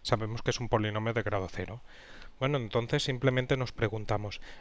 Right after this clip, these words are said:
¿a qué se aproxima A cuando la X se aproxima a más infinito? O sea, cuando la X se hace muy, muy, muy grande.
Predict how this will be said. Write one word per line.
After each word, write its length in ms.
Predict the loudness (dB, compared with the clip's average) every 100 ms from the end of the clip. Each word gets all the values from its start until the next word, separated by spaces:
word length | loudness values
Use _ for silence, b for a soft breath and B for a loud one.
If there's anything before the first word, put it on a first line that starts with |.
| B
¿a 100 | 8
qué 140 | 8
se 100 | 12
aproxima 760 | 10 10 6 4 4 6 4 4 10
A 320 | 12 12 8 -2 -20 -20 -20 -20 -20 b b b b
cuando 340 | 4 4 8 10
la 240 | 12 12
X 380 | 12 8 2 2
se 160 | 4 2
aproxima 720 | 2 -2 0 0 0 4 2
a 140 | 2
más 180 | 0 2
infinito? 400 | 2 4 4 4
O 60 | 2
sea, 180 | 4 4
cuando 320 | 2 2 8
la 140 | 8
X 200 | 8 12
se 120 | 12
hace 220 | 12 8 4
muy, 380 | 2 2 4
muy, 280 | 4 2 2
muy 260 | 2 0 8
grande. 460 | 10 10 6 -6